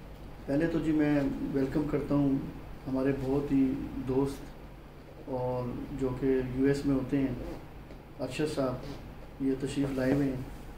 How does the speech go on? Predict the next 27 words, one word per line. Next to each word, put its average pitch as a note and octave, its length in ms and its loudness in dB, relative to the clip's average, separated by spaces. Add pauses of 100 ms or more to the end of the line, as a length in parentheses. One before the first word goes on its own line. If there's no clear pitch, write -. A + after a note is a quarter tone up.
(260)
तो B2+ 340 -2
इनके C#3+ 280 4
साथ D3 220 4
पहले D3 380 2
भी D#3 80 6
बातचीत C#3 480 4 (220)
होती C#3 200 4
रहती D3+ 260 4
थी C3+ 180 2 (720)
इसी C#3 160 0
शौक़ D3 380 2
के D#3 80 4 (720)
बारे C3 180 0
में। C3+ 200 0 (720)
तो C#3+ 180 4
इनकी C#3+ 300 4
भी D3+ 240 6
थी D3 600 2 (500)
काफ़ी C#3+ 240 0
ख्वाहिश D3 360 4
कि D3 160 2
जी, C#3 120 2
जब C3+ 200 2
भी D3+ 120 8
आना C#3+ 200 6
है D3 140 6
तो C3+ 220 0